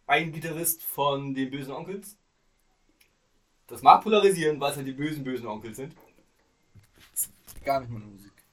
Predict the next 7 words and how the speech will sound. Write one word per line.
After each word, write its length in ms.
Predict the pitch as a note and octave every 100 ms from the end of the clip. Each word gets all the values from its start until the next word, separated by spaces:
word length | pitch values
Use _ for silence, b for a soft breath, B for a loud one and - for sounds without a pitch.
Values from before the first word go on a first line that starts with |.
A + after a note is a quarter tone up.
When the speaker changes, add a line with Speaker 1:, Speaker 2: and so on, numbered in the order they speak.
| _ B2
Speaker 1:
Ähm, 380 | B2+ B2 A#2+
Speaker 2:
Also 160 | A#2+ A#2+
doch, 320 | A2 A2+ A2 _
aber 160 | A2+ G#2
nein. 360 | G#2+ G#2 G2+ _ _ _ _ -
Nur 200 | B2+ B2
weil 260 | A#2 G#2+